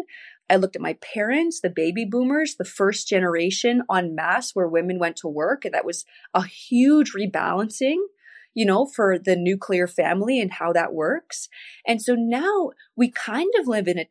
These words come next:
live in a time where, of course, not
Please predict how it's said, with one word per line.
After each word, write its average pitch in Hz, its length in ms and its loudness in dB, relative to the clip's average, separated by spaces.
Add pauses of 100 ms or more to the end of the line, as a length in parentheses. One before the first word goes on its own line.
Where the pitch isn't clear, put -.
live 202 220 4
in 190 60 2
a 175 60 0
time 262 460 2
where, 185 400 2 (680)
of - 200 -12
course, - 340 -8
not 175 260 0